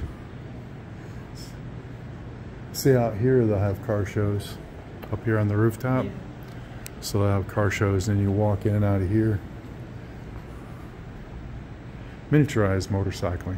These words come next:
Speaker 1: That's what this is. This is an example of miniaturized motorcycling. Munch. Munch Mammoth. That is too. She's a beast.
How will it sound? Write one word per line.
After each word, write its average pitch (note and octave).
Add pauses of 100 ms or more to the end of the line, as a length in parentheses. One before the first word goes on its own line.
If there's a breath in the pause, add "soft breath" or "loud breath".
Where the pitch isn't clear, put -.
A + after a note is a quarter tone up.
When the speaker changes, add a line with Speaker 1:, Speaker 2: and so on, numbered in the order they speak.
Speaker 1:
That's A2+
what G2+
this G#2
is. -
This B2+
is G#2+
an G#2 (100)
example G#2+
of G2
miniaturized G#2
motorcycling. F#2+ (2500)
Munch. A#2+ (680 loud breath)
Munch C#3+
Mammoth. B2 (180)
That A2
is A2+
too. G2+
She's G2+
a -
beast. G#2+